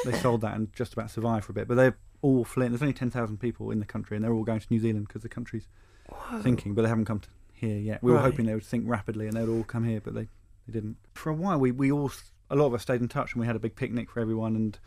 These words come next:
Speaker 1: we actually planned to have this big party supported by Ken Livingstone. He was gonna lend us Trafalgar Square and we're gonna have this big map of the world and they would all stand in their countries, but then he didn't get elected and Boris is less open to foreigners,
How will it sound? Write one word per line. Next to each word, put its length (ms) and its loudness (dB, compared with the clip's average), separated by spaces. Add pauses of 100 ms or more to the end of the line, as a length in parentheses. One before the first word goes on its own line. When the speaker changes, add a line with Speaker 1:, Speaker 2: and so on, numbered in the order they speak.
(300)
Speaker 1:
we 100 2
actually 200 -4
planned 280 2
to 40 -8
have 100 -4
this 100 -4
big 220 -4
party 600 -4 (120)
supported 460 0
by 120 0
Ken 200 -2
Livingstone. 600 0
He 120 0
was 100 2
gonna 140 2
lend 200 4
us 80 -4
Trafalgar 340 -6
Square 260 -2
and 60 -6
we're 40 -8
gonna 140 -4
have 80 -4
this 100 -6
big 140 -2
map 200 -2
of 40 -6
the 60 -2
world 280 -4
and 80 -2
they 80 0
would 80 0
all 100 -2
stand 280 -6
in 80 -4
their 120 -6 (400)
countries, 340 -2
but 80 -2
then 120 2
he 100 0
didn't 200 2
get 180 -6 (460)
elected 440 -4
and 100 -2
Boris 340 0
is 80 -10
less 340 -4
open 320 -6
to 80 -18
foreigners, 420 -10